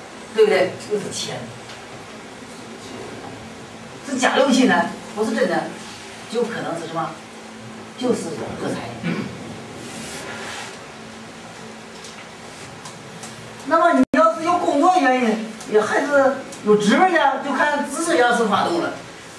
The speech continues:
你有职位，你注意子孙爻发动，注意今年什么？容易博官，哎，博官就是事业了。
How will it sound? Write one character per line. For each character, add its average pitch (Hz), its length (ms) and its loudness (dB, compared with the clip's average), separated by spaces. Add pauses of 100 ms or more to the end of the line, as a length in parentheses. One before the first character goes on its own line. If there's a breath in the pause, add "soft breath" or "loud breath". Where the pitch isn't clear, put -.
(500)
你 269 200 2
有 - 160 6
职 233 180 4
位， 262 240 4
你 - 60 2
注 247 140 4
意 214 140 6
子 254 260 2
孙 247 100 4
爻 208 140 6
发 - 80 2
动， 175 160 -2
注 190 80 0
意 175 120 -2
今 202 120 -6
年 151 140 -2
什 - 60 -6
么？ 117 120 -6 (1500)
容 190 200 2
易 190 180 4 (1600)
博 226 220 6
官， - 260 4 (960)
哎， 254 360 2
博 185 160 4
官 - 400 4
就 190 80 2
是 185 80 2
事 226 240 4
业 170 100 4
了。 - 140 0